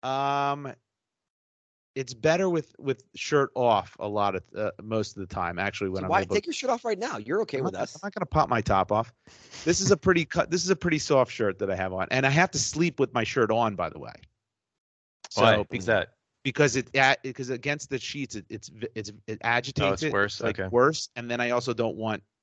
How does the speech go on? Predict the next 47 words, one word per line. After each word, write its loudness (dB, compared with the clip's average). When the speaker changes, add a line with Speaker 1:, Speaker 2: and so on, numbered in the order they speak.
Speaker 1:
shit -8
to -8
get -2
on -6
the -10
sheets, -8
whatever -6
the -6
hell -4
it -6
Speaker 2:
So 2
Speaker 1:
is. 0
Speaker 2:
does, -14
so 0
does -2
anything 2
feel 2
good 2
right -2
now 0
with -2
you -2
besides 2
hearing 4
my 4
voice? -2
Speaker 1:
Besides 2
your 4
voice, -2
no, -8
nothing -4
Speaker 3:
<laughs> -12
Speaker 1:
feels -6
good. -10
It 0
is 0
misery. -4
It -2
Speaker 3:
That's, 2
that's -4
a -8
Speaker 2:
Wow. -8
Speaker 3:
pretty 8
Speaker 1:
it 6
is 4
Speaker 3:
tough 6
comparison. -2